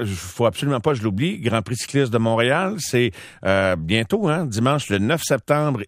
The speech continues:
ici. Vous savez c'est où, c'est devenu un événement très, très couru avec une réputation internationale.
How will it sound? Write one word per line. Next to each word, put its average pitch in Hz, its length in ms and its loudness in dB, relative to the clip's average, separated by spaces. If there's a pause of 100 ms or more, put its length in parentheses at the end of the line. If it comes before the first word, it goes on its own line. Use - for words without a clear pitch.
ici. 156 440 -2
Vous 117 160 -6
savez 117 300 0
c'est 107 240 0
où, 147 160 0
c'est 123 220 -2
devenu 104 400 0 (320)
un 113 140 2
événement 113 540 2
très, 120 140 -2
très 131 200 0
couru 123 440 0
avec 113 180 0
une 113 120 0
réputation 110 360 0
internationale. 113 760 0